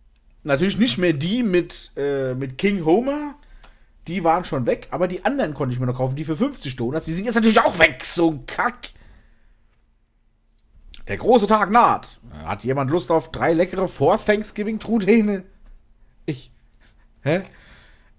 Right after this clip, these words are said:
Oder wir runden einfach auf ein glattes Bäcker-, Bäckerdutzend auf. Was ist denn Bäckerdutzend? Was sind das? Dann sechs oder was?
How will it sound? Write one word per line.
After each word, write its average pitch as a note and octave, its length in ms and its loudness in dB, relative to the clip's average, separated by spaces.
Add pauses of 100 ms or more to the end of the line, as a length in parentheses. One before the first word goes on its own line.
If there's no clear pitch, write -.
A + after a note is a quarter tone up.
(100)
Oder D3 340 6
wir D#3 120 6
runden F3 260 2
einfach F3 300 2
auf F3 120 2
ein D#3+ 300 0
glattes F3 380 0
Bäcker-, A3+ 300 0
Bäckerdutzend D3+ 880 -6
auf. G2+ 320 -8
Was F2+ 100 -16
ist - 140 -12
denn G#2 120 -6
Bäckerdutzend? B2+ 760 -8
Was G2 100 -12
sind - 160 -18
das? - 300 -14
Dann F2 180 -16
sechs F2+ 480 -8
oder F3 180 -4
was? - 380 -10